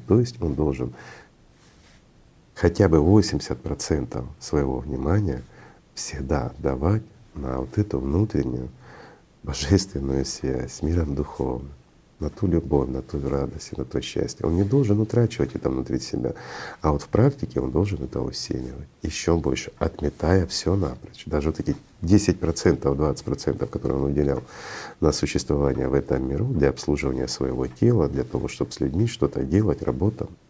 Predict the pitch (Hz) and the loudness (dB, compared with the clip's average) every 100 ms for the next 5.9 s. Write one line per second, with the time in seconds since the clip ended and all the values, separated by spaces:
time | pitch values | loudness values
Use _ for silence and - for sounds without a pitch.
0 | _ _ - 67 90 82 69 95 95 78 | _ _ -4 2 2 2 2 2 2 0
1 | 90 - 82 69 - - - - - - | 0 0 0 -2 -8 -20 -18 -18 -20 2
2 | 131 131 - 120 - - 110 113 117 76 | 4 4 6 6 6 6 8 8 6 0
3 | 69 - - _ _ _ _ _ _ - | -2 -12 -20 _ _ _ _ _ _ -4
4 | 85 71 67 65 - 76 67 - 67 64 | -2 0 -4 -6 0 2 0 -2 -2 2
5 | 80 123 95 - - 69 67 67 71 | 2 4 2 2 2 2 4 2 -2